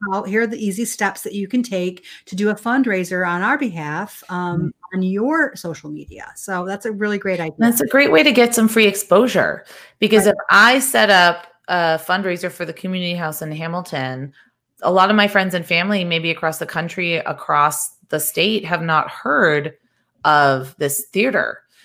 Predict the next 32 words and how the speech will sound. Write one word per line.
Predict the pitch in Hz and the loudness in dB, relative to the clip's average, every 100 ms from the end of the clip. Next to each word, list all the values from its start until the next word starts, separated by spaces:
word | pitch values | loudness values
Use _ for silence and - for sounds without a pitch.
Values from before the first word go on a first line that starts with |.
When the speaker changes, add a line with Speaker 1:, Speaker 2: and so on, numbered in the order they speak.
| _ | _
Speaker 1:
So | - 196 180 165 - | 2 4 6 4 -2
even | 214 240 240 | -4 -2 0
then, | 185 220 196 | 2 2 0
it's | 151 151 | -2 -6
a | |
great | 151 165 147 | -4 -4 -2
way | 151 | -4
to | |
get | 151 139 | -2 -4
exposure | 127 - - 165 160 160 143 139 - - | -4 -6 -2 0 0 -2 0 -2 -4 -6
and | 139 | -8
to | 135 143 | -8 -6
get | 139 | -6
your | 117 131 | -6 -6
name | 135 139 | -4 -4
out | 135 131 | -4 -4
there | 131 127 123 | -4 -2 -4
and | 123 | -6
to | 131 | -10
increase | 123 143 131 | -10 -12 -10
visibility. | 135 127 127 127 127 113 120 | -10 -6 -2 0 0 -4 -6
And | 123 131 | -10 -8
peer-to-peer | 180 190 190 165 | -2 -2 0 -2
fundraising | 156 143 139 131 123 120 | 0 -2 -2 -2 -6 -8
is, | 117 - - _ | -8 -10 -12 _
is | 131 135 | -16 -12
a | |
really | 135 139 123 | -6 -2 -2
effective | 120 127 123 - | -2 -6 -6 -6
form | - 104 | -6 -6
of | - | -6
fundraising. | - - - - - | -8 -8 -10 -12 -12